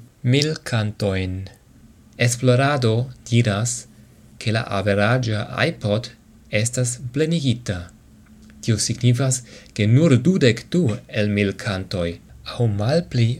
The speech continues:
ol tri procentoj de la muziko sur averaĝa iPod, estas aĉetita el iTunes kaj protektita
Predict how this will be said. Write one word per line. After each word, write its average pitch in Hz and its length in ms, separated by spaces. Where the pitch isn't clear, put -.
ol 107 200
tri 123 300
procentoj 113 960
de 110 160
la 98 120
muziko 104 680
sur 107 340
averaĝa 131 800
iPod, 110 480
estas 143 480
aĉetita 117 720
el 135 240
iTunes 95 680
kaj 92 220
protektita 127 880